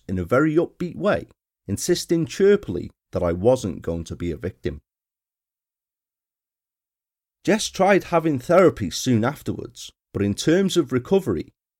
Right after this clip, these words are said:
that wasn't beneficial at the time, with her explaining, "I had some very damaging therapy sessions, first with a woman who gave me internal examinations to see if I had a phobia about having things stuck up my vagina,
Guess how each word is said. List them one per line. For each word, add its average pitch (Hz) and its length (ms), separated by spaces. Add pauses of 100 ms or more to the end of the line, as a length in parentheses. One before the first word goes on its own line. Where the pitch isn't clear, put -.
that - 160
wasn't 123 360
beneficial 107 600
at - 100
the - 80
time, 104 460 (280)
with 90 160
her 92 140
explaining, 107 680 (1040)
"I 95 60
had 147 240
some 131 220
very 185 280
damaging 135 580
therapy 127 480
sessions, - 680 (180)
first 190 460
with 160 160
a - 20
woman 160 320
who 104 100
gave 120 280
me 113 140
internal 151 540
examinations 147 920
to 92 100
see 120 220
if 120 100
I 107 100
had 107 180
a 107 40
phobia 117 640
about - 400
having 123 240
things 120 340
stuck - 360
up 123 100
my 110 180
vagina, 113 680